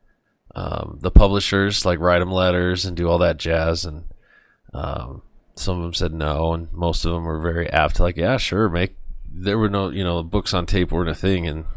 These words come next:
at that point, not really. So they were like, "Yeah, sure, do it."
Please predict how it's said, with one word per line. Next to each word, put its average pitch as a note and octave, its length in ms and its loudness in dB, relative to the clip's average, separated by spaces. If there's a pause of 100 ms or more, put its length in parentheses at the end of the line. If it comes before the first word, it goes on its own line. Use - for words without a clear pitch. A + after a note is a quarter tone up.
(480)
at E2+ 140 -2
that D2+ 200 -2
point, - 280 -2 (800)
not F2 160 -2
really. D2+ 460 -4 (540)
So - 540 -4
they - 80 -8
were C2+ 80 -8
like, C2+ 180 -10
"Yeah, C#3 180 -6
sure, A#2 300 -6
do G#2+ 160 0
it." - 120 -6